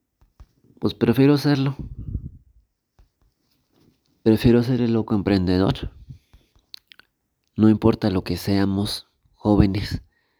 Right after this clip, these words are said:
adultos, nunca dejemos a nuestro niño interior por hacer feliz a los demás.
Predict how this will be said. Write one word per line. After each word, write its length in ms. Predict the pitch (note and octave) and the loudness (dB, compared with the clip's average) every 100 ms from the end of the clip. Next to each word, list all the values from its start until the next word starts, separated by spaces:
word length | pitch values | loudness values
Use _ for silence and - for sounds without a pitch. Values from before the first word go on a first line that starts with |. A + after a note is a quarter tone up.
| _ _ _ _ _ _ _ | _ _ _ _ _ _ _
adultos, 680 | F#2+ F#2 F#2+ - G2 - - _ _ _ _ _ _ _ _ _ _ _ | -2 2 2 0 -6 -8 -16 _ _ _ _ _ _ _ _ _ _ _
nunca 300 | G#2 A2+ A#2+ | 2 2 2
dejemos 480 | G#2 F#2 G#2 G#2 G#2+ | 0 0 0 2 2
a 100 | G#2+ | 0
nuestro 360 | F#2 F2 - F#2+ | 0 -4 -4 -4
niño 240 | F#2+ G2+ | -2 0
interior 640 | G2+ F2 F#2+ F2+ F#2+ - - - _ _ _ _ _ _ _ _ _ _ _ _ _ _ _ _ _ _ - | -2 -2 -4 0 0 -2 -12 -20 _ _ _ _ _ _ _ _ _ _ _ _ _ _ _ _ _ _ 2
por 160 | A2 | 4
hacer 280 | G2+ G2+ G#2+ | 4 2 -2
feliz 360 | - G#2+ G#2+ - | 0 0 -2 -2
a 40 | |
los 220 | G2+ G2 | -2 -4
demás. 460 | - F2+ G2 - - | -4 -6 -6 -8 -14